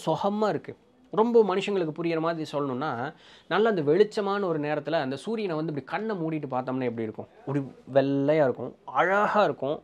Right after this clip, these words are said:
இதமா இருக்கும். நம்ம எவ்வளவு நேரம் வேணாலும் இப்படியே உட்காந்துக்கலாம். அது எவ்வளவு சுகமா இருக்குல்ல?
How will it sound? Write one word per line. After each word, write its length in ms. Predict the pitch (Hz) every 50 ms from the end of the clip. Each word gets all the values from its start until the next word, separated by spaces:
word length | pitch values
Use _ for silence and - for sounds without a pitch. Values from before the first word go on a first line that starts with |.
| _ _
இதமா 500 | - 156 156 165 185 208 208 202 214 208
இருக்கும். 340 | 175 135 - - 123 131 - - - - - - -
நம்ம 160 | - 175 180
எவ்வளவு 200 | 165 160 170 175
நேரம் 300 | 165 165 170 180 165 151
வேணாலும் 80 | 156 165
இப்படியே 340 | 156 135 131 127 127 127 131
உட்காந்துக்கலாம். 440 | 123 123 - 113 113 110 110 107 - - - - -
அது 140 | - 160 160
எவ்வளவு 220 | 175 196 226 208 -
சுகமா 380 | 170 147 143 180 190 190 170 147
இருக்குல்ல? 260 | 123 123 123 139